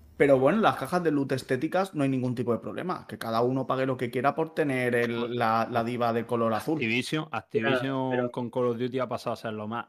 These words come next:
Speaker 2: anti, antiusuario, porque con el,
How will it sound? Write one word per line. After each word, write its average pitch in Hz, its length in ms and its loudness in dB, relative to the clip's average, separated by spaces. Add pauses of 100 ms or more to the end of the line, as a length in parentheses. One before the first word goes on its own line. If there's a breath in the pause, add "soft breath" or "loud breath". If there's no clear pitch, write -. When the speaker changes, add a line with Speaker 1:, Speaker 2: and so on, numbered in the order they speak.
Speaker 2:
anti, 104 1600 -10
antiusuario, 110 960 -6
porque 113 300 -12
con 104 200 -12
el, 98 680 -12